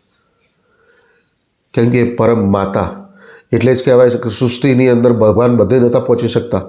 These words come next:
એટલે એણે માનવ સર્જન કર્યું. અને માએ જે તમને શરીર આપ્યું છે, જે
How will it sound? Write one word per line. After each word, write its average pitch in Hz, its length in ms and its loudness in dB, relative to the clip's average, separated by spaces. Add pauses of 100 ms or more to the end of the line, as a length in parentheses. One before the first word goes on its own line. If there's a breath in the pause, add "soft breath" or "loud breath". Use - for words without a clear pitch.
(440 loud breath)
એટલે 123 200 0
એણે 117 240 0
માનવ 101 360 0
સર્જન 92 360 -2
કર્યું. 90 340 -8 (1600 loud breath)
અને 139 220 2
માએ 135 440 2
જે 170 200 2
તમને 170 260 0
શરીર 147 340 2
આપ્યું 127 340 0
છે, 120 140 2
જે 139 460 0